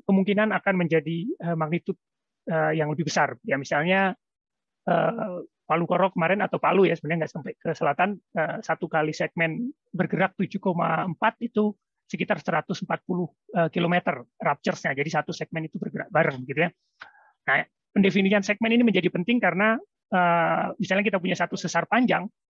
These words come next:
eh, misalnya seperti ini ya, eh, kalau ada beberapa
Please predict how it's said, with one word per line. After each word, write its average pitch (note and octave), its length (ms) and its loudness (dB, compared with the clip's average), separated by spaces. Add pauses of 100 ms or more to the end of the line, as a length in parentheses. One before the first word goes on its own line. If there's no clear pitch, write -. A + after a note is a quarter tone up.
(300)
eh, A#3 160 -10
misalnya D#3 300 -4
seperti A3 260 0
ini G3+ 220 2
ya, - 20 -4
eh, F3+ 400 -6
kalau F#3+ 220 2
ada F#3 180 2
beberapa E3 320 -2